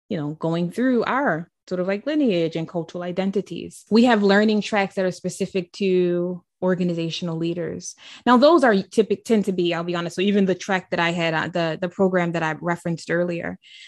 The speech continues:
that one is a mixed, is, like, a mixed bag of institutional leaders and power brokers where caucusing is built into specific sessions. I'm really big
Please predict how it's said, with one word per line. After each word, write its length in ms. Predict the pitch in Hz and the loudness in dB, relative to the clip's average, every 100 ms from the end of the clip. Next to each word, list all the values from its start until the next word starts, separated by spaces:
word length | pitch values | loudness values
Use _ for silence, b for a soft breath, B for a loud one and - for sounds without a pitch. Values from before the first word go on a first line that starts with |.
| - | -2
that 160 | 196 196 | 0 2
one 120 | 185 | 2
is 140 | 175 | 0
a 60 | 165 | 0
mixed, 640 | 175 170 - - - - _ - | 0 -2 -6 -20 -20 -20 _ -10
is, 80 | 196 | -6
like, 140 | 185 | -4
a 40 | 175 | 0
mixed 340 | 180 175 - | 0 -2 -6
bag 440 | 175 160 151 151 - _ - | -4 -4 -4 -6 -10 _ -4
of 320 | 165 160 - 185 | -2 -2 -4 -2
institutional 760 | 175 - - 190 - 180 175 | -2 -4 0 0 0 -2 -2
leaders 340 | 165 165 165 | -2 -2 -4
and 120 | 170 160 | -6 -6
power 260 | 170 160 | -4 -4
brokers 600 | 170 175 175 165 156 - _ B B B | -2 -2 -2 -4 -6 -10 _ B B B
where 500 | 196 254 262 190 175 | 2 6 8 8 6
caucusing 580 | 175 196 185 185 185 175 | 4 0 0 -4 -4 -4
is 160 | 160 | -4
built 320 | 160 185 180 - | 2 2 2 -2
into 600 | 202 196 - 185 165 160 | 0 0 0 -4 -2 -4
specific 640 | 156 - 175 - 170 175 | -8 -10 -8 -8 -8 -10
sessions. 600 | - 160 - 180 185 180 - | -8 -8 -8 -10 -10 -12 0
I'm 200 | 208 208 | 4 6
really 260 | 208 202 185 | 8 6 4
big 480 | 185 180 180 175 | 2 2 0 -2